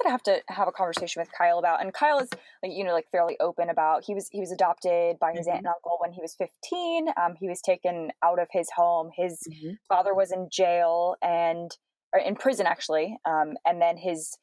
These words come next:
Speaker 1: mother and his sister, his sister was, I guess she was eighteen. She must have been eighteen. Um, they got into an argument,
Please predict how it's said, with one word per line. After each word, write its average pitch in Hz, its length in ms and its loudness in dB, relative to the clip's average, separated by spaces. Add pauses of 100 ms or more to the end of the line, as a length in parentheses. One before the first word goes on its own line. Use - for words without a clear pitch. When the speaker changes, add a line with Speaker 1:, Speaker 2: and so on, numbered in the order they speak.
(260)
Speaker 1:
mother 196 480 2
and 185 200 -2
his 185 220 -8
sister, 170 920 0
his 185 200 -14
sister 185 320 -8
was, 165 720 -2 (1300)
I - 140 -20
guess 208 160 -8
she - 180 -2
was 226 200 0
eighteen. 202 540 0
She 196 120 -8
must 190 220 0
have 208 80 -4
been 180 100 0
eighteen. 160 540 -6 (120)
Um, 160 460 0 (100)
they 175 880 0
got - 140 2
into 196 160 -6
an - 80 0
argument, 175 560 0